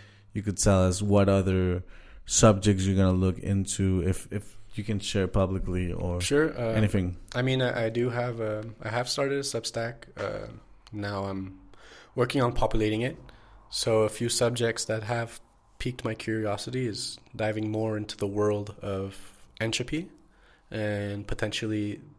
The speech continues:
Speaker 2: its impact. I mean, the way it evolves and its impact on Bitcoin. Because like I mentioned, we're using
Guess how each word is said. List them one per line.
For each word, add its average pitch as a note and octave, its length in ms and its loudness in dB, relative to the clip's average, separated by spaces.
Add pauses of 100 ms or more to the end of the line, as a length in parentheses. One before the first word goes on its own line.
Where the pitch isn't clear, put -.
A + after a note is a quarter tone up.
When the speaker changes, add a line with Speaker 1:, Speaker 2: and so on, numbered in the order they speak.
(200)
Speaker 2:
its A2+ 220 -6
impact. G#2 580 -4 (500)
I A#2 40 -4
mean, A2+ 180 0
the A2 80 -2
way A2 160 4
it G#2+ 60 4
evolves G#2 320 0
and G2+ 100 -4
its G2 140 -6
impact G2+ 380 -6
on G2+ 200 -6
Bitcoin. G#2 340 -8 (840)
Because G#2+ 360 0
like A#2 140 2
I C3 60 2
mentioned, A2+ 420 -2
we're G#2 100 -2
using G2+ 540 -6